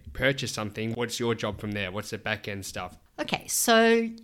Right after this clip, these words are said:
Speaker 2: Amazon is a, is an interesting beast. What most people who buy on Amazon don't realise is that Amazon doesn't own all of the products that they sell.
Speaker 1: Yeah.
Speaker 2: So a large proportion of the products that are available to buy on Amazon, and that's both in the U S, which is where I was selling mostly,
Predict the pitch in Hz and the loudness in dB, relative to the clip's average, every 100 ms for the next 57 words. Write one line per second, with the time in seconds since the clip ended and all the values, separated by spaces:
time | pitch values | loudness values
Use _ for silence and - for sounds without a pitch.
0 | - 269 302 247 208 196 175 175 180 170 | -2 -2 0 0 2 2 2 0 0 0
1 | 165 165 160 151 147 143 123 - - - | 0 0 -2 -4 -2 -2 -2 -8 -8 -8
2 | 208 196 208 233 240 220 214 190 165 165 | -8 -6 -4 -2 -2 -4 -2 0 0 -2
3 | - 147 175 143 147 143 147 147 135 139 | -12 -6 -4 -2 0 0 2 0 0 0
4 | 127 135 127 123 165 220 277 110 73 - | -2 -6 -6 -8 -8 -8 -6 -4 -4 -6
5 | 165 175 165 165 170 190 208 170 156 156 | -6 -4 -4 -4 -4 -4 -4 -6 -6 -4
6 | 165 - 156 139 147 143 143 - _ 160 | -4 -4 -2 0 0 0 -4 -6 _ -4
7 | 147 139 135 139 - 127 - - 113 82 | -2 -2 -6 -8 -6 -8 -8 -12 -10 -8
8 | - - - 110 - - - - - - | -8 -8 -6 -8 -8 -14 -20 -14 -10 -2
9 | 175 170 165 196 233 - - - 143 - | 0 2 0 0 -4 -4 -6 -4 -4 -4
10 | 143 139 135 127 131 135 135 135 - 127 | -6 -6 -8 -12 -10 -6 -6 -8 -8 -6
11 | 127 123 131 135 113 123 185 151 123 120 | -4 -6 -8 -10 -6 -6 -4 -2 -2 -2
12 | 120 131 127 131 - 117 123 120 117 131 | -2 -2 -4 -6 -6 -8 -6 -8 -6 -6
13 | 120 113 - - - - 120 113 117 - | -6 -6 -8 -10 -12 -8 -8 -6 -6 -8
14 | 113 120 135 - - | -8 -10 -10 -12 -12